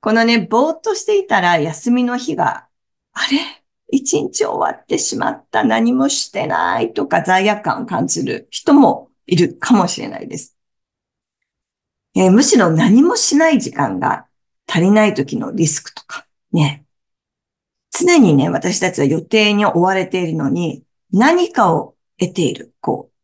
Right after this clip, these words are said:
う、受け取っている実感がない。つまり、トゥードゥーリストをこなすだけの日々になっている。どうでしょうか？皆さん、自分の今の生活、ちょっと、ね、えー、ふっとこう、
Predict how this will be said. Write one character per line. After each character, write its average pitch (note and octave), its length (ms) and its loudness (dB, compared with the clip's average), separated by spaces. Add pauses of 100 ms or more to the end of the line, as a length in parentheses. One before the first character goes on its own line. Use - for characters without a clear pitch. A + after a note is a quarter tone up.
(160)
う、 F3 60 -2
受 A3 140 2
け A3+ 40 0
取 A3 160 0
っ G#3+ 60 -16
て G3+ 100 -2
い F3+ 40 2
る E3+ 100 2
実 - 380 -6
感 A#3 240 4
が G#3+ 120 2
な F#3+ 180 0
い。 - 140 -8 (1000)
つ - 120 0
ま G3 200 4
り、 D#3 380 -2 (440)
ト - 140 2
ゥ B3 260 2
ー A#3+ 40 -8
ド A#3+ 60 0
ゥ A#3 200 2
ー - 20 0
リ F#3+ 120 -2
ス - 160 -4
ト C#3 140 -2
を C#3+ 80 -4
こ - 160 -2
な B3 160 2
す B3+ 100 -4
だ G3+ 120 0
け B3+ 100 -6
の C4 160 4
日 - 180 -2
々 G#3 140 0
に D3 80 0
な D#2+ 120 -4
っ - 200 -12
て D#3 80 -10
い - 160 -10
る。 - 240 -14 (100)
ど F3 120 0
う F3 80 2
で E3+ 100 -4
し - 100 -6
ょ A#2 100 -2
う - 40 -10
か？ A3 140 -2
皆 G#3+ 240 0
さ - 180 -4
ん、 - 60 -6
自 D#3 160 -4
分 F#3+ 320 0
の D3 240 -2
今 F3+ 220 -4
の F3 100 -6
生 F3 180 -4
活、 - 220 -6
ち A3 100 -2
ょ - 40 -10
っ - 40 -20
と、 - 180 0 (800)
ね、 - 300 -2 (180)
え A3 60 -2
ー、 C#3 260 -6 (300)
ふ C#4+ 80 2
っ - 40 0 (140)
と - 160 -4
こ - 340 -4
う、 - 40 -20